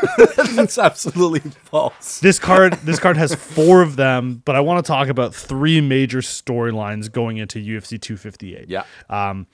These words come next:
Speaker 2: we'll start with Maycee Barber. Maycee Barber,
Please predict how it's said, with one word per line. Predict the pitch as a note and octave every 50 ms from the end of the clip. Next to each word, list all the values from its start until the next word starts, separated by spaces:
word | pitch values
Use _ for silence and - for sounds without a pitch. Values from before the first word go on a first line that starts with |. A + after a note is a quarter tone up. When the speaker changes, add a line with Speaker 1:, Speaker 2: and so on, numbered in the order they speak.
| _ _ _ -
Speaker 2:
we'll | B2+ C3
start | - - F#3 F#3 F3+
with | E3 -
Maycee | C#3+ C#3+ C#3+ C#3 - - C3 G#2
Barber. | A2+ G#2 G2+ G2 - - G#2 _ _ _
Maycee | B2+ D3+ F3+ E3 D#3 E3 C3+
Barber, | C#3+ C#3+ D3 C#3+ B2+ C#3 C#3 C3 C3